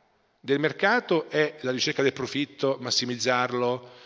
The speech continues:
senza preoccuparsi di, di, di tematiche come il dono, l'altruismo, se non in un secondo momento. Poi, chi si occupa di queste cose, dono, reciprocità,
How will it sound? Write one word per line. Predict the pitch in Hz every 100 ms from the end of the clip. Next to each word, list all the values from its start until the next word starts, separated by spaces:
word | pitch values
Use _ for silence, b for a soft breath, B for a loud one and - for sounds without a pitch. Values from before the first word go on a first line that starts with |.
| B
senza | - - 160 143
preoccuparsi | 131 131 135 - 131 120 127 113
di, | 110
di, | 110
di | 120
tematiche | 131 120 120 113 113
come | - 113
il | 110
dono, | 107 110 113 110
l'altruismo, | 110 104 107 110 104
se | 110
non | 117 123 127
in |
un | 117
secondo | 110 110 104
momento. | 101 95 87 87 95 - B B B -
Poi, | 262 147 98 87 - B B
chi | - 139
si | - 214
occupa | 247 240 160 131
di | 127
queste | 131 165 151
cose, | 123 123 98 95 104
dono, | 107 131 127 127 120
reciprocità, | 117 - 127 170 208 233